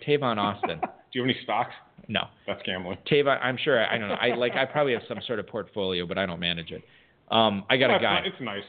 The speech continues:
Speaker 1: I got a guy behind a guy
Speaker 2: It's
Speaker 1: for
Speaker 2: nice
Speaker 1: that.
Speaker 2: to have all that cash just so somebody manages it for you.
Speaker 1: Let's say this about Tavon Austin,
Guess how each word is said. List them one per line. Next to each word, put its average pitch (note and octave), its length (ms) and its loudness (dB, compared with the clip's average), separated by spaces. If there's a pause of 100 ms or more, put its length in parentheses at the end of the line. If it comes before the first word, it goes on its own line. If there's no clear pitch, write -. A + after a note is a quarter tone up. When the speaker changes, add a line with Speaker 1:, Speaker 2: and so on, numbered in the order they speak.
Speaker 1:
I D3+ 80 2
got E3 120 2
a C#3 40 4
guy A#2+ 260 2
behind G#2+ 340 -4
a F#2+ 40 -8
guy E2 340 -8
Speaker 2:
It's F3+ 100 -16
Speaker 1:
for G#3 60 -2
Speaker 2:
nice G3+ 80 -2
Speaker 1:
that. - 80 -2
Speaker 2:
to E3+ 60 4
have C#3 80 2
all C3+ 160 4
that A#2 120 0
cash G#2 360 -4 (140)
just G#2 160 -14
so G2 200 -8 (100)
somebody G2 240 -6
manages F#2 400 -8
it F2+ 120 -16
for F2+ 140 -10
you. F2+ 80 -10 (140)
Speaker 1:
Let's C3 100 -12
say F3 140 4
this D3 140 2
about C#3 180 -2
Tavon B2 240 -4
Austin, G#2 420 -6